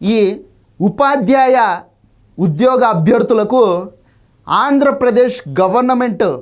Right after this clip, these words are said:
మంచి తీపి కబురు చెప్పింది. నిన్న ఏప్రిల్ ఇరవయో తారీఖున నారా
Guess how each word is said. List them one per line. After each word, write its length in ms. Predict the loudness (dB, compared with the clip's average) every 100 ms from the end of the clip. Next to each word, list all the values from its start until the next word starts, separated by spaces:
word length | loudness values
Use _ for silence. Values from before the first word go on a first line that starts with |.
| -14 _ _ _ -4
మంచి 720 | -2 -2 -6 -4 0 0 0 -4 -20 _ _ _ _ -2
తీపి 260 | 0 0 -2
కబురు 240 | -2 -2
చెప్పింది. 400 | -4 -6 -12 -16 _ _ _ _ _ _ _ -2
నిన్న 480 | 0 2 0 -2 -8 _
ఏప్రిల్ 460 | -2 0 2 0 2
ఇరవయో 340 | 2 4 2
తారీఖున 640 | 0 0 0 -2 -4 -4 -8 -18 _ _ _ _ _ -4
నారా 280 | -2 2